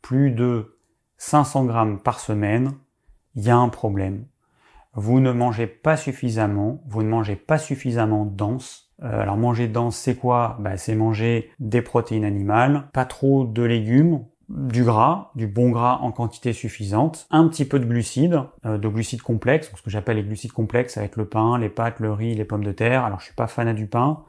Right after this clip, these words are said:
je suis pas fanat des céréales, je suis pas fanat des légumineuses. On ne devrait en manger que si on est,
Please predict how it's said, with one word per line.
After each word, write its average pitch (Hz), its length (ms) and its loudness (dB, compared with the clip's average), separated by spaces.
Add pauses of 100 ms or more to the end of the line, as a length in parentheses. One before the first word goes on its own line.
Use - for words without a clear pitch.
(160)
je - 80 -20
suis - 80 -16
pas 123 120 2
fanat 120 380 0
des 113 80 -2
céréales, 113 400 -2
je - 60 -10
suis - 100 -20
pas 120 140 -2
fanat 117 260 -2
des 107 100 -2
légumineuses. 104 800 0 (100)
On 127 140 2
ne 127 120 6
devrait 131 500 2
en 127 120 4
manger 123 540 0
que 160 180 2
si 156 160 -4
on 120 140 0
est, 120 320 -4